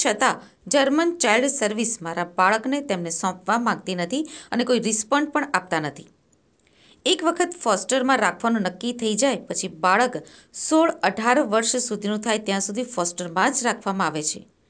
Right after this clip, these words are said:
એ બાળક એકથી બીજા ફોસ્ટરમાં મૂવ કર્યા જ કરે છે. ધારા વારંવાર કહે છે, "ભારત સરકારને અમારી એક જ વિનંતી છે કે પ્લીઝ, જેમ તમે પહેલાં પણ બોલ્યા છો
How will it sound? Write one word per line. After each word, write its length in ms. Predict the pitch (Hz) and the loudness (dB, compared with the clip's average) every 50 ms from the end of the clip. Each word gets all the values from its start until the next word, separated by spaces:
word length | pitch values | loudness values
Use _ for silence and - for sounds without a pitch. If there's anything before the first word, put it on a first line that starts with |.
| _ _ _ _ _ _ _ - | _ _ _ _ _ _ _ -8
એ 80 | - | -8
બાળક 400 | 180 160 175 196 190 208 240 254 247 - - | -4 0 2 4 4 4 4 2 0 -2 -4
એકથી 300 | 190 208 233 - - 302 | -4 -4 -4 -4 -4 -4
બીજા 300 | 240 214 214 190 214 240 | -2 -2 -2 0 0 0
ફોસ્ટરમાં 680 | 233 - - 185 180 185 - 190 190 202 233 254 240 | 0 0 -2 -2 -2 -2 -4 -4 -2 0 0 0 0
મૂવ 280 | 214 190 185 208 233 240 - | 0 0 0 -2 -2 -4 -4
કર્યા 300 | - - 185 180 196 226 | -2 0 2 2 2 2
જ 120 | 254 240 - - | 2 0 -2 -4
કરે 180 | 180 156 151 | -4 -4 -4
છે. 260 | 151 - - - - - _ _ _ _ _ _ _ _ _ _ _ _ _ _ _ - - - - _ - | -4 -6 -8 -8 -12 -20 _ _ _ _ _ _ _ _ _ _ _ _ _ _ _ -20 -20 -20 -20 _ -2
ધારા 300 | - 285 302 320 359 392 330 | 2 4 6 6 6 4 4
વારંવાર 520 | 247 254 240 262 285 240 190 220 233 277 311 | 4 4 4 4 4 2 2 4 4 2 2
કહે 240 | 302 247 202 165 | 2 0 0 2
છે, 240 | 160 - - - - - _ _ _ _ _ _ - | 0 -2 -4 -6 -10 -14 _ _ _ _ _ _ -2
"ભારત 300 | 202 180 185 220 220 220 | 0 2 2 2 0 0
સરકારને 600 | - 208 180 180 - 180 175 185 202 233 220 233 - | -2 -2 -2 -2 0 0 0 0 0 0 -2 -2 -4
અમારી 320 | - 180 180 180 175 175 | -4 -2 -2 -2 -2 -4
એક 280 | 190 190 185 - - 294 | -6 -8 -8 -4 -2 0
જ 160 | 311 - 254 | 0 2 2
વિનંતી 380 | 208 208 190 175 165 156 180 175 | 0 0 0 -2 -2 -4 -6 -4
છે 140 | - 254 247 | -4 -2 -2
કે 120 | 254 302 | -2 -4
પ્લીઝ, 680 | 302 - - - 240 294 320 320 - - - - - - _ _ _ _ _ _ - - _ _ - | -6 -8 -8 0 4 4 6 6 4 2 0 -2 -2 -4 _ _ _ _ _ _ -20 -20 _ _ -4
જેમ 280 | - - 190 311 349 339 | 0 2 4 4 4 2
તમે 260 | 349 277 214 214 196 | 0 0 0 0 -2
પહેલાં 400 | 208 - 214 208 202 220 247 254 | -2 0 0 2 4 4 4 2
પણ 220 | 254 285 277 277 | 4 2 0 0
બોલ્યા 340 | 220 180 180 180 165 165 165 | 0 0 0 2 2 2 2
છો 300 | 160 - 262 277 311 302 | 2 2 2 2 2 2